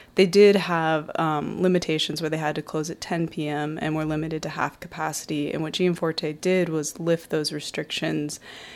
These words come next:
You know, he campaigned this summer on wanting to address the economic fallouts from the pandemic, so I don't think that these changes were much of a surprise.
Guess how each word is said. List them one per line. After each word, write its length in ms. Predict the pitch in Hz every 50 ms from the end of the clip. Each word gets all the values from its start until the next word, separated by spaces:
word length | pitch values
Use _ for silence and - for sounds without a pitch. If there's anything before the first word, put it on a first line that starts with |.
| - - -
You 100 | - 180
know, 60 | 175
he 100 | 190 185
campaigned 560 | 175 - 220 196 196 190 190 170 170 165 165
this 100 | 160 160
summer 240 | - 160 160 160 160
on 120 | 156 156
wanting 260 | 156 156 151 151 151 151
to 140 | - -
address 300 | 160 - 156 147 147 -
the 100 | - 165
economic 520 | 147 151 151 - 160 160 156 156 151 151 -
fallouts 560 | - - 147 147 147 147 143 143 151 - -
from 160 | - 151 151
the 60 | 147
pandemic, 540 | - - 160 143 151 151 147 151 151 151 -
so 120 | - - 160
I 60 | 151
don't 300 | 147 - 151 - - -
think 300 | - 156 143 - - -
that 300 | - 151 175 - _ -
these 200 | 160 151 147 -
changes 400 | - - 156 156 147 156 151 160
were 60 | 156
much 220 | 156 156 156 -
of 100 | 175 156
a 60 | 156 151
surprise. 840 | - - 147 - - - 160 160 160 160 156 156 156 156 -